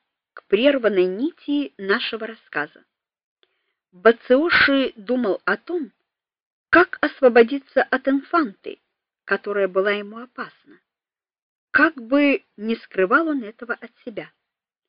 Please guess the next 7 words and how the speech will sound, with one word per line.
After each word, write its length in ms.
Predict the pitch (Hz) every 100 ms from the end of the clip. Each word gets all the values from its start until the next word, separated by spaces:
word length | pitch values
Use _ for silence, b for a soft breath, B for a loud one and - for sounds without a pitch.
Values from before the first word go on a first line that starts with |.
| _ _
он 320 | - 220 202 185
должен 480 | 233 233 214 202
её 380 | 196 202 208 226
обезвредить 800 | - 208 190 185 202 311 233 _ _ _ _ _ -
и, 80 | 247
если 400 | 240 262 - 220
возможно, 720 | 208 214 233 359 214 156